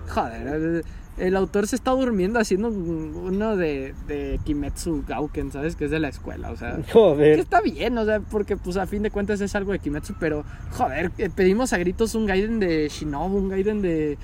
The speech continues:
Speaker 1: Uzui, un Gaiden de Sanemi, por favor.
Speaker 2: Pues capaz puede hacerlo de hacer el guion y que otro les-, que otro lo dibuje.
Speaker 1: Ya, estaría bastante fresco. Uno de Himejima, ¿sabes?
Speaker 2: Ya.
Speaker 1: Que casi no nos cuenta nada en el manga de él.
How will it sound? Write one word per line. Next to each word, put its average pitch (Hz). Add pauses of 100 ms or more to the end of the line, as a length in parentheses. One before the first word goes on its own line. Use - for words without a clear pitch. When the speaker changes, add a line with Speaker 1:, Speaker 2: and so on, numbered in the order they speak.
(140)
Speaker 1:
Uzui, 180
un 202
Gaiden 202
de 180
Sanemi, 151
por 156
favor. 143
Speaker 2:
Pues 175
capaz 156
puede 175
hacerlo 165
de 123
hacer 135
el 151
guion 143
y 143
que -
otro 139
les-, 120 (220)
que -
otro 147
lo 139
dibuje. 120
Speaker 1:
Ya, 160
estaría 185
bastante 214
fresco. 190
Uno 190
de 226
Himejima, 165
¿sabes? 180
Speaker 2:
Ya. 135
Speaker 1:
Que 131
casi -
no 214
nos 214
cuenta 208
nada 175
en 214
el 147
manga 165
de 165
él. 202